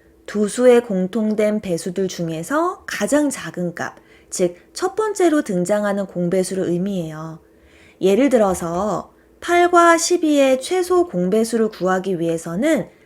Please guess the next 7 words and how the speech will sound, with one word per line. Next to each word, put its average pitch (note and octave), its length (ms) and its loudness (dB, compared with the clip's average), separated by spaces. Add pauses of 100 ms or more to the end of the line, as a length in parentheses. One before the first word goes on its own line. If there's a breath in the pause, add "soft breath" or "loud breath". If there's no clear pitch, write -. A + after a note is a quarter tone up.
(180 soft breath)
각각의 E4+ 560 2
배수를 A3 500 2
나열해 F3 380 0
봤을 E3+ 360 -6
때 E3 520 -4 (320 soft breath)
공통으로 C#4+ 960 0
나타나는 F#3 1040 -4